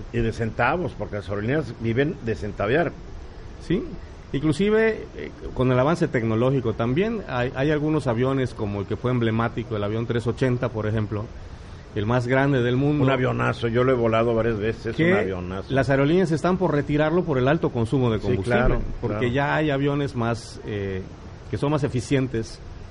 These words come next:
Speaker 2: y son más cómodos también, como el, el Dreamliner, el siete ochenta y siete
Speaker 1: Pues
Speaker 2: de
Speaker 1: yo,
Speaker 2: Boeing.
Speaker 1: yo entre un tres ochenta, un siete ochenta y siete voy al tres ochenta, ¿eh? Es el de dos pisos.
Speaker 2: Es el de dos
Speaker 1: Es un
Speaker 2: pisos.
Speaker 1: avionazo, ¿eh?
Speaker 2: Sí.
Speaker 1: Ni se mueve. <laughs>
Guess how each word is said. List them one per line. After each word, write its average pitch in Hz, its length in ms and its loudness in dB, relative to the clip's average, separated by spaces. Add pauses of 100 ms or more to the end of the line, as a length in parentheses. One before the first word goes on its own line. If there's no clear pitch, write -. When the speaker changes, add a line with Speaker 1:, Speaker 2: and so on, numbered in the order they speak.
(140)
Speaker 2:
y 127 60 0
son 175 140 4
más 170 160 2
cómodos 135 440 0
también, 101 280 -2
como 107 240 -2
el, 107 300 -2
el 104 240 -4
Dreamliner, 123 560 2
el 101 80 -2
siete 117 240 -2
ochenta 101 340 -2
y 101 60 0
siete 120 200 2
Speaker 1:
Pues 120 120 2
Speaker 2:
de 107 60 2
Speaker 1:
yo, 165 100 6
Speaker 2:
Boeing. 120 220 0 (480)
Speaker 1:
yo 135 100 4
entre 165 180 2
un 151 80 2
tres 165 220 0
ochenta, 147 320 0
un 139 140 0 (100)
siete 143 240 -2
ochenta 117 320 -2
y 110 60 -2
siete 127 260 -2
voy 110 200 2
al 107 100 2
tres 98 260 -6
ochenta, 90 580 -6
¿eh? 90 40 -6 (580)
Es 120 140 -2
el 147 100 2
de 123 100 2
dos 127 200 2
pisos. 131 420 -2 (300)
Speaker 2:
Es 123 140 0
el 107 80 2
de 101 80 2
dos 107 120 4
Speaker 1:
Es - 60 -4
un 151 80 2
Speaker 2:
pisos. 139 60 4 (100)
Speaker 1:
avionazo, 95 400 -6
¿eh? 82 120 -6 (360)
Speaker 2:
Sí. 107 80 2
Speaker 1:
Ni 95 120 2
se 131 140 -2
mueve. 123 460 2 (100)
<laughs> - 520 0